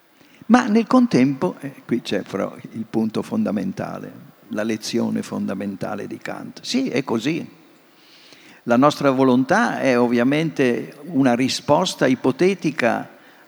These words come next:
ad una sollecitazione che nasce dalle inclinazioni sensibili, dalle passioni, dai desideri, eccetera, eccetera. Questo non c'è dubbio. Ma allora, come si spiega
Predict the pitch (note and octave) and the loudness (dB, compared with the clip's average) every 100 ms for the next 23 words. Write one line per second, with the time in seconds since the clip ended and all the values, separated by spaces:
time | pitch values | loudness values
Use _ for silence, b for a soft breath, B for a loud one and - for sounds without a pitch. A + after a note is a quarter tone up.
0 | A#2 A#2+ C3+ B2+ A#2+ - F3+ D3+ C#3+ - | -4 2 4 4 2 2 4 4 2 2
1 | C3 B2+ - E3 A3 G#3 D#3+ A#2+ A#2+ C3 | 0 0 2 2 4 4 2 2 2 2
2 | B2 A#2 A2+ A#2 A#2+ A2+ A2 - A2 G2+ | 2 2 2 0 0 0 0 0 0 0
3 | G#2 G2+ B2 D#3 D3 A#2 G#2+ G2+ G#2 - | -4 -2 -2 -2 0 0 0 -2 -6 -6
4 | - - D#3 A2 G#2+ G#2+ G#2 G2 A2+ C3 | -4 -2 -2 -4 -4 -6 -6 -4 -4 -4
5 | B2 G2 - A2 A2+ A#2 G3 F#3+ - E3 | -6 -6 -6 -6 -8 -4 -4 -4 -4 -6
6 | D3 B2+ - - E3+ F3+ F3 D3+ A#2 G#2+ | -4 -4 -4 -2 -2 2 2 2 2 0
7 | B B B A#3 B3+ B3+ C#4 C4+ F3 A#2+ | B B B 4 6 8 8 8 6 2
8 | - - - - - - - _ _ _ | -4 -12 -20 -20 -20 -20 -20 _ _ _
9 | _ _ _ b b b b b _ A#3 | _ _ _ b b b b b _ 4
10 | A3+ - A3+ - - A#2 E2+ D2 | 4 4 0 -4 -2 -2 -2 -8